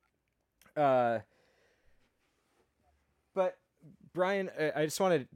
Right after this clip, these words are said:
uh, what's your take? Are small displacement bikes, um, what's the good and bad on those things, um, in your eyes?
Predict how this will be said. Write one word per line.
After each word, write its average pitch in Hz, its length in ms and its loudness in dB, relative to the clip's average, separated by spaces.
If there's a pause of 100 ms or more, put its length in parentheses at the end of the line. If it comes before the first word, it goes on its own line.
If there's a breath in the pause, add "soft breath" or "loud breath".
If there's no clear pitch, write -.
uh, 127 180 4
what's 131 200 -4
your 170 140 -2
take? 107 320 -6
Are 117 140 -2
small 165 380 -2
displacement 151 640 -4
bikes, - 720 -4
um, 101 600 -6 (200)
what's - 280 -8
the 156 100 -2
good 127 340 0
and 113 100 -4
bad 104 280 2
on 92 140 -10
those 95 200 -12
things, - 400 -12 (460)
um, 95 380 -8 (420)
in 113 120 -8
your 101 160 -2
eyes? - 240 -10